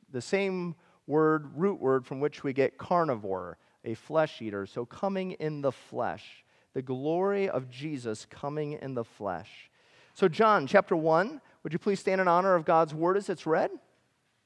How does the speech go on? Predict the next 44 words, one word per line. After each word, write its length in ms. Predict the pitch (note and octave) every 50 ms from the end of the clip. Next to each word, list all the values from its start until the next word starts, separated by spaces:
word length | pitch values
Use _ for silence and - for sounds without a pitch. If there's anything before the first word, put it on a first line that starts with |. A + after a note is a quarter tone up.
| _ _ _ _ _ _ _ _ _ _ _ _ _ _ _ _ _ _ _ _ -
And 100 | C3+ D3+
before 260 | D3+ D#3 - G3 G3
I 360 | F#3 F3+ F3 F3 F3 E3 D3+ -
read, 280 | - C#3+ D#3+ F3+ G3+ F#3+
would 100 | F#3+ F3
you 80 | D#3 C3+
pray 160 | - F#3+ F3+
with 140 | F3 - -
me 80 | E3+
the 100 | D3+ D3
prayer 240 | - - F3+ E3 D#3+
on 80 | D#3 D3
the 80 | C3+
screen? 540 | - - - C#3+ C3+ B2+ A2+ G#2 G2+ F#2+ F#2+ _ _ _ _ _ _ _ _ _ _ _ _
"Show 300 | - - A#3 A3+ A#3 A#3
me 100 | A3+ G#3+
your 180 | G3 F#3+ F#3
ways, 380 | F3 F#3 F#3+ F#3+ F#3+ F#3 D#3 E3+
O 140 | C#3 C#3 C#3
Lord. 420 | C3 C#3 C#3+ D3 D3 D3+ D#3+ D3+ D3 -
Teach 320 | - - G#3 G3+ - -
me 120 | F3+ F3+ E3+
your 200 | D#3 D3 C#3+ C3
paths. 640 | - - D#3+ C#3+ C#3 C3 A#2+ A2+ A2 A2 - - - _ _
Guide 360 | - D3 D3 D#3+ F3 F#3 F3+ F#3+
me 220 | G3 G3 G3 G#2+
in 140 | D#3 E3+ E3
your 160 | D#3+ D#3+ D3+
truth 420 | - - - E3 E3 E3 D#3+ - - -
and 180 | C#3+ C3+ B2+
teach 380 | A2+ - D#3+ C#3+ C3 - - A#2+
me. 240 | A2 G#2 G2+ F#2+ _ - - - _ _
For 180 | _ - D3+ D3
you 440 | D3 D3+ F3+ G3 G3+ G#3 G#3 G#3+ -
are 180 | - C#3+ D3 C#3
God, 400 | C3+ C#3+ C#3+ D3+ D#3 E3+ F3+ E3+
my 200 | F3 F3+ F3+ F3+
Savior, 640 | - - - C#3+ C3+ C#3 A#2+ - B2+ B2 A#2+ A#2 - -
and 140 | C3 C#3 C#3+
my 200 | C#3+ C3+ C3 C3
hope 360 | C3 D#3 F3+ F#3 F#3+ F#3 F3
is 180 | D3+ C3 A#2 B2+
in 140 | B2+ B2
you 200 | A#2+ A#2 A#2+ A#2